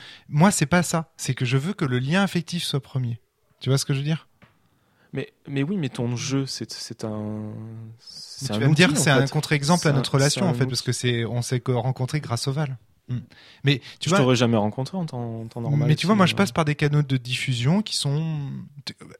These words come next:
Speaker 1: tu m'as jamais rencontré, mais tu m'avais, tu m'avais déjà vu en vidéo. C'est, t'as connu le Val par Trick Track, il me semble.
Speaker 2: Ouais, et Trick Track, euh,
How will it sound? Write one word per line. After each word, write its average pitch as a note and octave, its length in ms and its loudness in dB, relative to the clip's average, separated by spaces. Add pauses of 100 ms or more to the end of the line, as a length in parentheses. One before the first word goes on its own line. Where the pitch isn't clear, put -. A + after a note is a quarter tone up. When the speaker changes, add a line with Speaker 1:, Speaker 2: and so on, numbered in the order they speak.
Speaker 1:
tu - 80 -2
m'as F#3 100 6
jamais F3+ 200 4
rencontré, F3+ 340 2
mais A3 100 2
tu - 140 -6
m'avais, C#3 340 2
tu - 160 -6
m'avais C#3 200 0
déjà C3+ 260 2
vu C3 180 -4
en D3 120 2
vidéo. C3+ 420 0 (240)
C'est, - 160 -16
t'as B2 100 0
connu B2 200 2
le B2 80 4
Val B2 160 2
par A#2 160 -4
Trick - 180 -10
Track, - 240 -6
il A#2 60 -4
me A2 60 -6
semble. A2+ 200 -6 (140)
Speaker 2:
Ouais, C3 260 -4
et C3 60 -10
Trick - 200 -10
Track, - 300 -10
euh, B2+ 140 -4